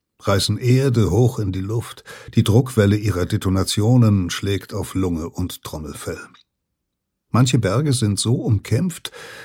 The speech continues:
dass ihre Gipfel stundenlang hinter Feuer und Qualm verborgen sind, gleich Vulkanen, schreibt ein französischer Soldat.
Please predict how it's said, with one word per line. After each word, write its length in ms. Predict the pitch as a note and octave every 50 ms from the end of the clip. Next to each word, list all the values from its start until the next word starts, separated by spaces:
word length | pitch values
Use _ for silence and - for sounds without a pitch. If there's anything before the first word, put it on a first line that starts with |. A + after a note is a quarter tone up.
| - -
dass 160 | - A2+ -
ihre 240 | G3+ C#3 G#2+ A2+ A2
Gipfel 340 | - C#3+ C#3 - - B2 A#2
stundenlang 880 | - - - D3 D3+ D3+ D3 B2+ C3 B2+ B2+ A2 F#2 G#2+ A#2 B2 B2 G2+
hinter 300 | D#2+ G2 G2+ - G2 E2
Feuer 360 | - - A2+ F#2+ F#2 F2+ F#2
und 180 | F#2 F#2 F2
Qualm 360 | - - - G2 G2 G2 F#2+ F#2
verborgen 520 | - A2 F#2 E2+ G#2 G2+ G2+ F#2+ F#2+ F2+
sind, 400 | E2+ F2+ F2+ F2 E2 D#2+ - -
gleich 520 | - G2 F2 F2 F2 E2 - - - - _ _ _ -
Vulkanen, 1160 | G2 F#2+ E2+ E2 D#2+ - - - F2+ G2 A2+ A#2+ B2+ A2+ G2 G2 F#2+ F2+ F2 E2+ E2 - _
schreibt 560 | - - - - D#2+ E2 - - - - -
ein 300 | - - - D2+ D2+ D#2
französischer 920 | - - - D#2+ D2+ - - G#2 F2 D#2+ - E2+ E2 - - - F2+ F2
Soldat. 540 | E2+ F#2+ F#2 F2+ F#2 G2 F#2+ F#2 F2+ - -